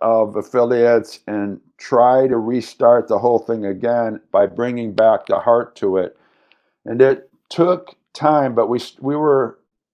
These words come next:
on the precipice of building it back up. And, uh, that's when everything hit. And so,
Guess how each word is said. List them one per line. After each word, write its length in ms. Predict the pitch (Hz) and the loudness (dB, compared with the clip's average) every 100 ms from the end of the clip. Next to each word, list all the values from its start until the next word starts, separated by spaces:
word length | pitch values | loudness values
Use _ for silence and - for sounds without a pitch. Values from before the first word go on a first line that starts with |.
| _ _ _ _ | _ _ _ _
on 240 | 123 135 139 | -2 -2 -2
the 80 | 123 | -4
precipice 720 | - 131 131 139 127 110 - | 2 2 2 -2 -2 -2 -2
of 340 | 104 104 104 _ _ 101 | -2 -2 -4 _ _ -6
building 360 | 127 127 131 120 | 0 2 0 -4
it 160 | 104 | -2
back 380 | 113 110 107 - 117 | 0 2 0 -4 0
up. 460 | 120 107 - _ _ _ _ _ _ _ _ 104 | 2 2 0 _ _ _ _ _ _ _ _ -6
And, 500 | 113 113 110 104 107 | -4 -2 -4 -4 0
uh, 420 | 107 104 101 95 _ _ _ _ _ _ - | 2 2 0 -4 _ _ _ _ _ _ 0
that's 320 | 120 127 - | 2 2 -2
when 520 | 135 127 120 113 107 113 | -4 -2 -2 -6 -6 -2
everything 500 | 120 127 113 110 104 | -2 -2 -4 -6 -4
hit. 420 | 123 127 113 - 104 | 0 0 0 -6 -12
And 180 | 107 | -12
so, 540 | - - 113 110 107 | -10 0 2 4 2